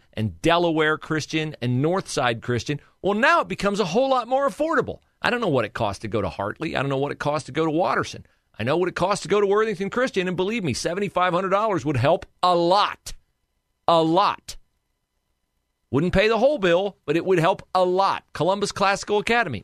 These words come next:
I doubt is. I don't know what the tuition's gonna be yet, but my doubt is that it would pay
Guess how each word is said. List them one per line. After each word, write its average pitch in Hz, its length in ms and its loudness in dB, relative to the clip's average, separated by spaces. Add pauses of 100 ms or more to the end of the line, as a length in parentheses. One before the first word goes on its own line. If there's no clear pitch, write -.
(140)
I 127 80 -2
doubt 123 340 2
is. 170 200 0
I 78 80 -6
don't 85 80 -6
know 95 80 -6
what 95 140 -6
the - 40 -20
tuition's 117 400 -4
gonna 127 180 0
be 131 200 0
yet, 156 240 0 (400)
but 127 120 -2
my 127 160 0
doubt 135 300 2
is 165 220 -2
that 143 120 -2
it 151 100 0
would 143 140 -6
pay 143 360 0